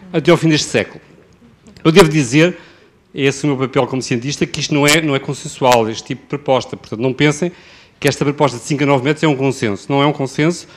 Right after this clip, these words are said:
O James Hansen é um cientista muito relevante, que foi diretor da nasa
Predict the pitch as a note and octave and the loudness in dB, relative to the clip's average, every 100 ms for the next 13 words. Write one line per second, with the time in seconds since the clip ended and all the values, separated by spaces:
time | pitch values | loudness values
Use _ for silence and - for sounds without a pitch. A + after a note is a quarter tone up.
0 | - - - - B2+ D#3 D#3 D#3+ E3 D3 | -20 -20 -16 -6 4 4 4 4 4 4
1 | - A#2 G#2+ - D#3 C#3+ D3+ C3+ D3 - | 0 -2 -4 -4 -2 -2 -2 -4 -4 0
2 | D3+ C#3+ C3 C3+ D3+ C#3 - - B2+ C3+ | 0 -2 -4 0 2 2 -2 -4 0 0
3 | C3 C3 C#3 B2+ G#2 F#2+ | 0 0 2 0 -2 -8